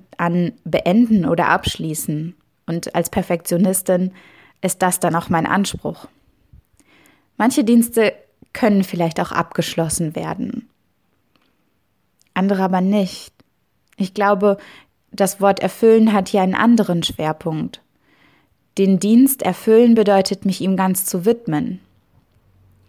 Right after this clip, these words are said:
Wenn es dir geht wie mir, dann sieht der eigene Dienst oft nicht so attraktiv aus wie der von anderen.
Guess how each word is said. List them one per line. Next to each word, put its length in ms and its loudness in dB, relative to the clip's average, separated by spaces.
Wenn 120 0
es 140 -4
dir 160 0
geht 320 0
wie 80 0
mir, 360 2
dann 180 -2
sieht 160 -2
der 100 0
eigene 320 4
Dienst 320 2
oft 180 -6
nicht 240 0
so 180 0
attraktiv 560 -4
aus 260 0
wie 80 -2
der 160 2
von 200 -2
anderen. 600 -2